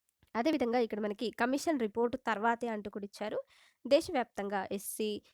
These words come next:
ఎస్టీ రిజర్వేషన్ల వర్గీకరణ చేసుకునే అధికారం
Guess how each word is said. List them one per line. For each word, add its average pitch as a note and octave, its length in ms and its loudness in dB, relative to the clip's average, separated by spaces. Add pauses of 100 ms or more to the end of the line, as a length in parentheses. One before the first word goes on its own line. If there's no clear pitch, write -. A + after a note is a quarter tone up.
(120)
ఎస్టీ A3 520 -2
రిజర్వేషన్ల B3 680 0
వర్గీకరణ A3 800 -2 (500)
చేసుకునే A3 420 -2
అధికారం G#3 600 0